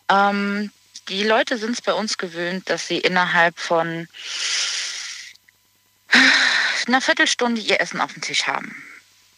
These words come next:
So, am Wochenende kann's auch mal länger dauern, vielleicht zwanzig Minuten, fünfundzwanzig Minuten. Aber dann sind die Gäste schon,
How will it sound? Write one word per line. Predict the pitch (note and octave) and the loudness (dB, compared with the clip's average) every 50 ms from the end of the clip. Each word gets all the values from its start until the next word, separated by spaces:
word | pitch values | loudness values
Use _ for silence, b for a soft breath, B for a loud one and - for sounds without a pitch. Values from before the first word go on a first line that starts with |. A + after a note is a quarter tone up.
| _ _ _ _ _ _ _ _ _ _ - - | _ _ _ _ _ _ _ _ _ _ -8 -4
So, | - - F#3 D#3 C#3+ - - - - | -2 0 2 2 0 0 -4 -2 0
am | - G3+ A3 | 2 4 4
Wochenende | A3 - - C#4+ B3 - - A3 A3+ A3+ A#3 A#3 A#3 - - _ _ _ _ _ _ - - - _ _ _ _ _ _ - _ _ _ _ _ _ _ _ _ - | 4 2 2 0 0 2 2 2 2 2 2 2 2 0 -2 _ _ _ _ _ _ -16 -16 -16 _ _ _ _ _ _ -20 _ _ _ _ _ _ _ _ _ 0
kann's | - G#3 A3 G#3+ - - | 0 0 0 0 -2 0
auch | - F#3 G3 - | 0 0 0 0
mal | G3+ F#3+ F#3+ | 0 0 2
länger | F#3 F#3 F#3+ G#3+ G3+ F#3 | 2 2 2 4 2 2
dauern, | F3 - D3+ D3+ D#3 D#3 D3+ D3 D#3 C#3+ | 4 2 0 2 2 2 0 0 -2 -6
vielleicht | - - - D#3 E3 E3+ - - - - | -8 -8 -2 2 4 4 4 2 -2 -6
zwanzig | - - - G3 - - F#3+ - - | -2 -2 -2 0 0 -2 -2 -2 -2
Minuten, | E3 E3 E3 D#3 - D#3+ | -4 -6 -6 -6 -8 -10
fünfundzwanzig | D#3 - F#3+ G3 G3+ G3+ - - F#3 F#3 F#3 - - | -6 -2 -2 -2 -2 -2 0 0 0 2 2 0 -2
Minuten. | F#3 F#3 G3 A3 A#3 - - D3 C3+ A#2 - - B B B B B B B B B B B B - | 0 0 0 0 -2 -2 -2 -4 -4 -4 -4 -10 B B B B B B B B B B B B 2
Aber | - G3 G3 G#3 G3+ | 2 4 4 6 4
dann | G#3 A3 A#3 A#3+ G#3+ | 4 4 2 0 0
sind | A#3+ A#3 A3 - | -2 -4 -2 -2
die | G#3+ | 0
Gäste | G#3+ A3+ A#3 - - - | 0 0 0 0 0 0
schon, | - - A#3 A#3 A3+ | 2 2 2 0 -2